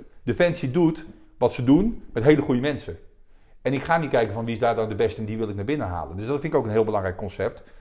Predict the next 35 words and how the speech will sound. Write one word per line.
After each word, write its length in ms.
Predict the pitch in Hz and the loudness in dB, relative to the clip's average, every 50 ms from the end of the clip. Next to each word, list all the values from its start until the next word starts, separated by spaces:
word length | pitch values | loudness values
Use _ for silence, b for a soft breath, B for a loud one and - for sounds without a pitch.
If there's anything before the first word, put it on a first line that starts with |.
| b b b | b b b
En, 220 | - 107 110 113 | -8 -6 -6 -4
en 220 | - 117 117 113 - | -4 -6 -6 -6 -6
is 120 | 110 104 | -6 -4
echt 180 | 131 123 - - | -4 -4 -4 -4
een, 180 | 123 113 104 - | -4 -4 -6 -4
een 120 | - 120 107 | -4 -2 2
basiswaarde 640 | 110 131 135 123 101 90 90 92 87 85 87 85 | 6 6 6 6 4 -2 -6 -6 -6 -6 -8 -10
die 100 | 85 80 | -10 -10
we 60 | 76 76 | -10 -10
hebben. 220 | 80 78 - - b b b b b b b b b b b | -10 -12 -14 -16 b b b b b b b b b b b
Als 200 | - 165 185 - | 4 4 4 4
mensen 240 | 135 131 123 101 95 | 2 -2 -2 -2 0
zeggen 180 | 110 104 90 85 | -2 -2 -2 -2
van 80 | 107 | -2
ja, 200 | 107 107 98 - - | -2 -2 -2 -2 -6
ik 140 | - 113 | -10 -6
heb 140 | - 123 - | -4 -6 -6
gewoon, 440 | - - 113 113 107 104 101 98 92 - | -4 -2 0 0 0 0 -2 -6 -8 -10
hè, 240 | - 101 110 127 131 | -6 -4 -2 -2 -2
ik 160 | - - - | -2 -4 -6
heb 100 | 104 101 | -6 -4
een 60 | 101 | -2
hele 140 | 113 120 113 | -2 -2 -2
mooie 180 | 104 101 101 | -2 -4 -4
tijd 220 | 101 117 110 110 - | 0 0 -2 -2 -2
gehad, 180 | - 101 98 | -4 -6 -6
maar 100 | 101 98 | -4 -6
ik 60 | 101 98 | -6 -4
ben 120 | 104 101 | -6 -6
toe 180 | - 123 113 98 | -4 -2 0 0
aan 80 | 98 | 0
een 60 | 98 | 0
nieuwe, 240 | 101 101 98 90 - - - | -2 -2 -2 -4 -4 -6 -6
nieuw 180 | 107 113 107 | -4 0 2
hoofdstuk. 420 | 95 95 - - - 170 180 - | 2 2 2 0 -2 -8 -8 -8